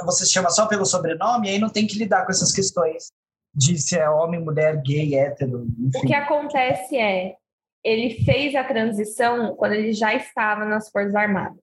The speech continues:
Speaker 2: E aí, quando ele fez a, a, como que é o nome, gente? Da, a mastectomia?
Speaker 1: Redesignação.
Speaker 2: Não, a mastectomia foi considerada
Speaker 1: Ah,
Speaker 2: uma
Speaker 1: tá.
Speaker 2: cirurgia estética.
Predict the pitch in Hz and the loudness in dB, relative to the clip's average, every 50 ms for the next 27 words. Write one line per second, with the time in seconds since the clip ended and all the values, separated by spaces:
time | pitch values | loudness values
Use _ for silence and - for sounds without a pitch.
0 | _ _ - 233 233 220 220 220 220 220 226 226 226 - 262 240 247 269 269 262 | _ _ -6 -2 0 2 2 2 0 0 -2 -4 -4 -2 -2 0 0 0 0 0
1 | 262 - - 220 202 196 202 202 202 196 208 202 202 202 196 196 196 190 185 185 | -2 -2 -2 0 0 0 0 -2 -2 0 0 0 2 2 2 0 0 0 -2 -2
2 | 190 - - 185 - _ _ _ _ _ _ _ - 208 196 196 190 196 202 202 | -4 -4 -6 -8 -12 _ _ _ _ _ _ _ -4 -2 0 0 0 0 0 -2
3 | 202 240 247 247 - 214 202 208 226 262 247 214 196 202 202 202 202 - - 202 | -2 -4 -4 -4 -2 0 0 2 2 2 0 0 0 2 0 0 -2 -2 -2 0
4 | 208 208 202 - - 190 196 196 196 196 196 196 196 196 190 196 - _ - 202 | 0 0 0 0 0 0 0 2 0 0 0 0 0 -2 -2 -4 -6 _ 0 2
5 | 202 208 208 185 - - 131 - - - - - - - 285 247 202 165 - 170 | 2 2 2 2 2 4 2 4 4 4 4 4 4 4 4 4 4 4 2 0
6 | 170 170 - _ - 240 240 233 214 208 208 208 226 220 - 233 220 226 - 214 | -2 -8 -10 _ -4 -2 0 0 0 0 0 -2 -2 -2 -4 -6 -6 -4 -2 0
7 | 196 208 226 262 269 254 226 202 196 202 196 - _ - - 220 220 240 226 220 | 0 0 2 2 2 2 2 0 -2 -4 -8 -14 _ -4 -2 -2 0 0 -2 -2
8 | 214 214 226 226 220 220 220 220 220 226 226 - - 233 214 226 240 208 220 226 | 0 0 2 4 4 4 2 2 0 -2 -2 -2 -2 -2 0 0 0 0 0 -2
9 | 240 226 - - - 226 208 208 208 - - - - 185 185 170 | -2 -4 -4 -2 0 0 0 0 -2 -4 -8 -4 -2 0 0 0